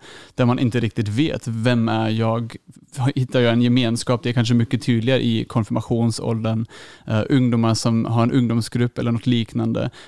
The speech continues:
men för unga vuxna är det kanske just det här, man flyter lite runt och man söker sammanhang, man längtar efter gemenskap för man är så rotlös.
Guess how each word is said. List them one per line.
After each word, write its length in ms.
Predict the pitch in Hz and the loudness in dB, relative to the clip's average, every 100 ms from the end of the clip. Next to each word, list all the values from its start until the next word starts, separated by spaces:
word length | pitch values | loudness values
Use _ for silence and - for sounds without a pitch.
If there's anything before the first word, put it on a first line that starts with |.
| - | -4
men 160 | 131 | -2
för 120 | 120 131 | 0 2
unga 140 | 123 | 2
vuxna 420 | 113 131 - 135 | 2 -2 0 0
är 200 | 143 117 | 2 0
det 100 | 165 | 0
kanske 240 | 135 110 113 | 0 -2 -2
just 200 | 120 - | -2 0
det 60 | |
här, 60 | 113 | 0
man 120 | 117 | 0
flyter 460 | - - 180 151 139 | -2 -4 0 2 0
lite 200 | 123 117 | 0 -2
runt 240 | 123 120 | 0 0
och 60 | 123 | 0
man 140 | 113 | 0
söker 520 | - 147 123 113 147 | -2 -2 -2 -2 -2
sammanhang, 420 | 139 120 120 117 | -2 0 0 2
man 220 | 117 117 113 | 2 0 0
längtar 380 | 139 120 127 127 | 0 0 0 -2
efter 220 | - 117 | -2 -2
gemenskap 720 | 113 117 110 - - 120 - | 0 0 -2 -6 -6 -6 -6
för 120 | - | -4
man 160 | 117 117 | -2 -2
är 100 | 117 | -4
så 200 | - 113 | -2 -2
rotlös. 800 | 120 113 - 135 - - - | -2 -4 -4 -4 -4 -10 -12